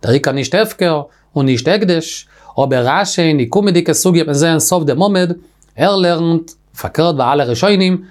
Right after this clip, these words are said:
אז די דארף זיין אין די זעלבע בעלות, אבער טאמער, ער האט אים פארקויפט, אדער האט ער אים געגאנגען מתנה, האט ער געגאנגען פאר דעם צווייטן, דעם אקס, נאר די נגיחה, איז דער שור פוטר פון סקילה, וואס זיי נישט אונטער דעמזעלבן בעלים. פרעגט די גמרא, אויב גמר דין לא ביי אינן?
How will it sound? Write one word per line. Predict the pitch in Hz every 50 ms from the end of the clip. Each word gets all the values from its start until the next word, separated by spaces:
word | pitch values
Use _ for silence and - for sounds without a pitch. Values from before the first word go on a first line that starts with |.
| _ _ - - -
אז | 131 135 131 123 - -
די | - 127
דארף | 120 135 139 139 123
זיין | 113 123 160 175 190 202 196
אין | 180 165 147
די | 151 143
זעלבע | 131 123 120 123 165 202 233 208 185 208
בעלות, | 165 147 143 147 147 143 143 143 143 - - - - _ _ _ - - -
אבער | 135 123 127
טאמער, | 123 127 185 202 202 190 170 160 151 139 123 113 101 - - _ _ _ -
ער | 139
האט | 139 139 -
אים | 147 139
פארקויפט, | - - 139 - - 185 196 165 - - - - - - -
אדער | 143 131
האט | 120 123
ער | 117
אים | 120 120
געגאנגען | 123 120 113
מתנה, | 107 104 - 180 208 202 180 156 135 120 110 - - _ _ _ _ _ -
האט | - 113 117
ער | 143
געגאנגען | 147 147 143 135
פאר | 120 - 123
דעם | 117 120
צווייטן, | - 139 160 175 175 156 156 147 135
דעם | 131 127 135
אקס, | 151 165 156 - - - -
נאר | 139 156 160 160
די | 147 131
נגיחה, | 117 113 127 180 233 214 180 208 208 208 196 202 _ _ _ _ -
איז | 107
דער | 104 104
שור | 98 - - 190 180 170 175
פוטר | - 175 175 175
פון | 180 - 139 127
סקילה, | - - 208 196
וואס | 185 151 -
זיי | 139 139
נישט | 170 190 175 185 180
אונטער | 170 185 185 185 160
דעמזעלבן | 151 143 135 147 147 143 147 127
בעלים. | 101 95 95 95 95 98 - - - _ _ _ _ - - - - - - -
פרעגט | - 160 190
די | 196 180
גמרא, | 165 175 185
אויב | 170 170 156 147 127 110
גמר | 131 131 127 127 135 147 175 190 196 170 151
דין | 165 147
לא | 120 107 127 151
ביי | 160 202 214
אינן? | 226 226 190 123